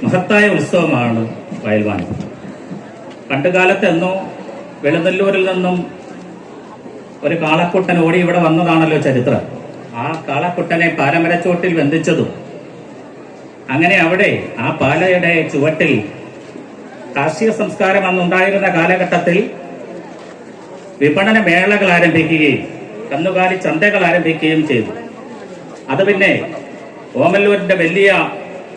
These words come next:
കാർഷിക വിപണന മേളയായ വയൽവാണിഭമായി മാറി. തമിഴ്നാട്ടിൽ നിന്ന് പോലും, അങ്ങ് പാലക്കാട് നിന്നും ഒക്കെ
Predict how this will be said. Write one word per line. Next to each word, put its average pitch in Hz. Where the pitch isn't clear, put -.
കാർഷിക 185
വിപണന 170
മേളയായ 160
വയൽവാണിഭമായി 147
മാറി. 113
തമിഴ്നാട്ടിൽ 208
നിന്ന് 202
പോലും, 190
അങ്ങ് 156
പാലക്കാട് 185
നിന്നും 185
ഒക്കെ 175